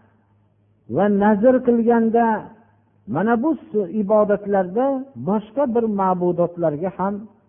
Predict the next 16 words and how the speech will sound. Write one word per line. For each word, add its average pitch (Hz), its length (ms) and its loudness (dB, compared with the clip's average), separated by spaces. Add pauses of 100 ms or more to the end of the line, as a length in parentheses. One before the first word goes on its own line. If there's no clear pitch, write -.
(720)
shu 214 140 -2
amallarini, 143 760 -4
shu - 120 -10
ibodatlarni 131 760 -4
qilishardi. 92 540 -10
Shuning 196 360 -2
uchun 202 320 0
mushrik 170 500 -2
bo'lishdilar 247 680 0 (360)
va 165 180 0
payg'ambarlar 214 840 2
bilan 240 500 0 (280)
ummat 214 400 4
o'rtasida 214 520 2
kelishmovchilik 202 920 0
paydo 180 300 4